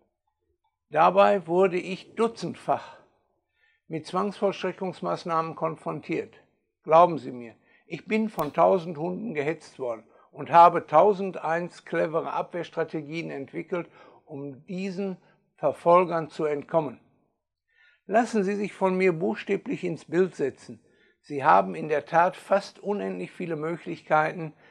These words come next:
der Zwangsvollstreckung zu entgehen. Sie müssen diese Möglichkeiten nur kennen.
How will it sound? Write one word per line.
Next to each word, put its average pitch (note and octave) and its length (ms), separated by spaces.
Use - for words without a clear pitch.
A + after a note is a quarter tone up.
der D3+ 160
Zwangsvollstreckung D#3+ 1120
zu D3 380
entgehen. C#3 680
Sie G3 120
müssen A3 320
diese G3 240
Möglichkeiten G3 760
nur G3 200
kennen. D#3 360